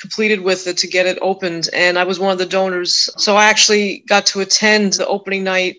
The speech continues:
ceremony, so to speak, for all the donors, all the Kickstarter donors, which was really great because we were,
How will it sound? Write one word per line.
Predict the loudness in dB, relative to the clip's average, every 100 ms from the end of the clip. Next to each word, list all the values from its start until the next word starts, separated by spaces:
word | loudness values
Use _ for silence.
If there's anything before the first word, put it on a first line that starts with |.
| -4
ceremony, | 2 4 4 4 4
so | 4 2
to | 2
speak, | 0 0 -6 -8 -6
for | 2 2
all | 2
the | 0
donors, | 0 0 -2 -4
all | -6
the | -6
Kickstarter | -6 -4 -2 0 -2
donors, | -2 -4 -4 -6 -8 -6
which | -6 -6
was | 0
really | 4 4
great | 2 2 2 0
because | -6 -8
we | -4
were, | -4